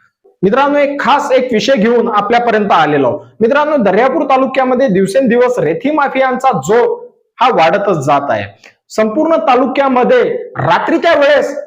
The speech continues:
रेती माफियांनी हैदोस घातलेला आहे. संपूर्ण नदी पात्रातून हे रेती माफिया वाळूचा उपसा करत आहे. मित्रांनो, दर्यापूर तालुक्यामध्ये अनेक गावामधून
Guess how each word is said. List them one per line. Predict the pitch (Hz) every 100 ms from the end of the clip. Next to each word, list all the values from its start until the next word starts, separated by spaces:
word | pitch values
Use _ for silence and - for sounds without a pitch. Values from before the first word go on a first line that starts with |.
| -
रेती | 175 214 277
माफियांनी | 285 254 254 269 269 277
हैदोस | - - 190 220 285
घातलेला | 196 196 196 175 160
आहे. | - - -
संपूर्ण | 294 339 370 370 330 294
नदी | 320
पात्रातून | 254 254 254 254 254
हे | 170 240
रेती | 302 254 254
माफिया | 269 247 247 247 254 - - - _ _ 139
वाळूचा | 180 - 269
उपसा | 202 - - - - -
करत | 175 170 170
आहे. | 143 117 - - 196
मित्रांनो, | 214 294 311
दर्यापूर | 285 208 240 277 302
तालुक्यामध्ये | 277 262 269 285 269 254 247 247 - - - _ _ _ _ _
अनेक | 175 240 330 - - - _ - 135
गावामधून | 160 262 285 269 202 262 190 -